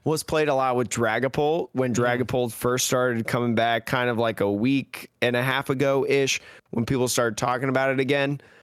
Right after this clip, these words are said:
Speaker 1: I mean, this is the same thing. You have a lot of decks right now. Jolteon does single attachment turns. Urshifu does single attachment turns. Um, uh, Leafeon, for the most part,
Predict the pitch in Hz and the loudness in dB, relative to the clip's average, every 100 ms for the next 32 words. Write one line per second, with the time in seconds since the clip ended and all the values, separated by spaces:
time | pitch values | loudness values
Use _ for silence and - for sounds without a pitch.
0 | _ _ _ _ _ _ - 151 190 190 | _ _ _ _ _ _ -6 -2 0 0
1 | 196 190 202 165 156 175 170 175 165 135 | 0 0 0 0 0 0 0 0 0 2
2 | 151 151 147 175 196 143 185 - 156 127 | 0 0 0 0 -2 -2 -2 0 0 0
3 | 117 107 131 147 - - - 123 175 196 | 0 0 -2 -4 -14 -20 -6 -2 0 0
4 | - 147 120 104 98 95 92 139 131 - | 0 0 2 0 0 -4 -4 -2 0 0
5 | 170 165 156 143 151 143 143 127 - 139 | 0 0 0 0 0 0 0 -2 0 -2
6 | 104 69 - - - _ _ 156 185 - | -2 -4 -8 -12 -16 _ _ -2 0 2
7 | 170 151 120 95 92 117 117 - 143 135 | 0 2 2 2 2 0 2 0 0 0
8 | 135 - 135 131 139 123 117 147 127 80 | 0 0 -2 -2 -2 -2 -2 -2 -2 -4
9 | - - - - _ - 117 120 110 104 | -6 -8 -10 -16 _ -6 -2 0 0 0
10 | 95 87 80 65 _ - 117 127 170 247 | -2 -4 -6 -10 _ -2 0 2 2 2
11 | 233 202 180 170 147 165 160 156 147 - | 2 2 2 0 0 0 2 0 -2 -2
12 | 92 95 - | 0 0 -4